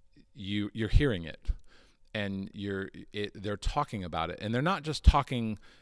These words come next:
abstractly about God's word is authoritative and God's word is this, but they're actually teaching you God's word. And so when you walk out of there, um, in, in a sermon,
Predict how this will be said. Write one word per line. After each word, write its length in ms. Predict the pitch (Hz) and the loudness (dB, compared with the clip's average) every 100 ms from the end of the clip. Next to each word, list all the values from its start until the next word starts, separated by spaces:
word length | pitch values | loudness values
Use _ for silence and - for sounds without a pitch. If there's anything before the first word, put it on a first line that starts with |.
| - - | -8 2
abstractly 1040 | 113 113 98 - 110 104 98 90 85 85 - | 4 4 0 -2 4 4 4 -2 -4 -4 -6
about 800 | 92 85 90 92 - - - - - | 2 6 6 4 -2 0 0 0 -2
God's 300 | 101 92 92 | 0 0 0
word 360 | 101 101 98 | 2 4 4
is 100 | 90 | 0
authoritative 640 | 90 - 95 90 95 87 87 | -4 -4 -4 -2 -4 -4 -4
and 100 | 90 | -4
God's 240 | 87 87 | -4 -4
word 140 | 90 82 | -6 -6
is 140 | - | -6
this, 200 | 90 - - | -6 -6 -4
but 160 | 104 - - - | -4 -6 -14 0
they're 140 | 110 | 4
actually 360 | 120 - 123 101 | 4 4 0 -2
teaching 380 | - 156 113 | 0 0 0
you 120 | 90 80 | -2 -4
God's 260 | 58 - | -10 -12
word. 220 | - - - - | -12 -8 -10 -4
And 180 | 104 95 | -4 -4
so 160 | - 101 | -2 -2
when 220 | 104 101 | -2 0
you 100 | 104 | 2
walk 320 | 107 135 - | 6 6 8
out 160 | 165 185 | 8 8
of 160 | 90 | 4
there, 380 | 87 76 78 - - - - - | -2 -4 -4 -8 -10 -20 -18 -6
um, 360 | 110 95 92 92 | 0 2 0 -2
in, 200 | 104 107 | -2 -2
in 180 | 104 98 | 0 -2
a 60 | 92 | -2
sermon, 840 | - 160 180 131 82 85 95 | 0 4 6 6 2 -2 -4